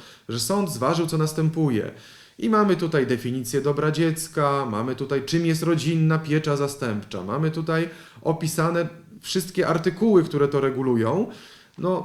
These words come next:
tak jakby sąd tego nie znał, nie znałby tych przepisów. No, fakt faktem,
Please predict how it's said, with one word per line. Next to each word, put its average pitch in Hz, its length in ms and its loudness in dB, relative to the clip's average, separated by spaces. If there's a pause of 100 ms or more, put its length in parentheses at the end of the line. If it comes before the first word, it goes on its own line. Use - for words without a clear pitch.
tak 190 140 0
jakby 175 240 0
sąd 185 300 0
tego 170 240 0
nie 165 220 4
znał, 156 320 2
nie 156 120 4
znałby 151 260 2
tych 147 140 -4
przepisów. 151 760 -2
No, 143 140 -2
fakt 160 280 -6
faktem, 165 500 -2